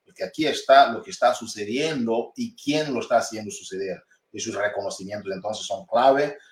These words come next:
Hablamos de los reconocimientos y después hemos cerrado con broche de oro con Elisa Ventura y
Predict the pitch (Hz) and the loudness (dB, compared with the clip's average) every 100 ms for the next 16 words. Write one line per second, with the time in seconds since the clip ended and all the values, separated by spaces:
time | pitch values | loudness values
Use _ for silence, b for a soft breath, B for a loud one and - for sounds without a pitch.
0 | _ - - 127 147 143 139 139 135 131 | _ -4 6 6 6 4 4 2 0 -2
1 | 131 135 160 165 165 - - 143 127 123 | 0 0 0 -2 -4 -6 -2 2 4 2
2 | - 139 135 - 123 127 - 117 113 123 | 2 2 2 -2 -6 -4 -2 2 6 8
3 | 123 113 110 107 131 - 139 139 147 110 | 8 6 -2 4 4 4 4 4 4 4
4 | 110 - _ _ _ - 123 127 - - | -2 -8 _ _ _ 6 8 8 2 -8
5 | 101 123 143 156 156 143 131 110 104 - | -6 -4 2 2 2 0 0 2 0 -2
6 | 110 110 117 | -12 -12 -12